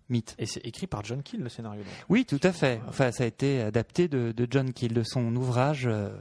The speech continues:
Speaker 2: Ah, c'est Will Patton.
Speaker 1: C'est Will Patton.
Speaker 2: Will
Speaker 1: Alors peut-être que je
Speaker 2: Patton.
Speaker 1: confonds avec Bill Paxton, et je m'excuse
Speaker 2: Mais oui,
Speaker 1: pour Will
Speaker 2: non,
Speaker 1: Patton,
Speaker 2: Will
Speaker 1: qui mérite
Speaker 2: Patton
Speaker 1: mieux que ça.
Speaker 2: est, est, est, est connu
Speaker 1: Ok.
Speaker 2: aussi.
Speaker 1: Alors, l'une des plus incroyables apparitions documentées de l'homme planète remonte au douze novembre soixante-six.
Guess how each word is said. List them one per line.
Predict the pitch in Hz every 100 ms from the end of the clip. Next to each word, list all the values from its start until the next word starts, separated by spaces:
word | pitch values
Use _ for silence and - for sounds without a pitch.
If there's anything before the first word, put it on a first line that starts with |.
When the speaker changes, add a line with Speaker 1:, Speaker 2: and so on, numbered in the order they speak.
| -
Speaker 2:
Ah, | 107
c'est | - 107
Will | 123 190 147
Patton. | 131 - 117 104 90 _ _ _
Speaker 1:
C'est | - 151
Will | 151 254 240
Patton. | 170 - 139 123
Speaker 2:
Will | 117
Speaker 1:
Alors | 113 165 143
peut-être | - 254
que | 185
je | 117
Speaker 2:
Patton. | 107 _ _
Speaker 1:
confonds | - 214 -
avec | 156 131
Bill | 131 127
Paxton, | 123 - 135 117
et | 120 127
je | 127
m'excuse | 170 131
Speaker 2:
Mais | 135
oui, |
Speaker 1:
pour | 175 143
Will | 151
Speaker 2:
non, | 147
Speaker 1:
Patton, | 143 170
Speaker 2:
Will | 170
Speaker 1:
qui | 165
mérite | 151 170
Speaker 2:
Patton | 147
Speaker 1:
mieux |
que | 127
ça. | 120 113
Speaker 2:
est, | 120
est, | 131
est, | 113 107 117
est |
connu | - 131
Speaker 1:
Ok. | 107
Speaker 2:
aussi. | - 107 _ - - - - - - - - _ _ _ _ _ _ -
Speaker 1:
Alors, | 170 160 135 -
l'une | 180 220
des | 196
plus | - 160
incroyables | 214 170 170 160
apparitions | 139 147 139 -
documentées | 175 147 147 131 175
de | 151
l'homme | 127 135
planète | 127 139 -
remonte | 131 131 165 -
au | - 127 -
douze | 127 156 143
novembre | 120 135 143 123
soixante-six. | 139 135 123 -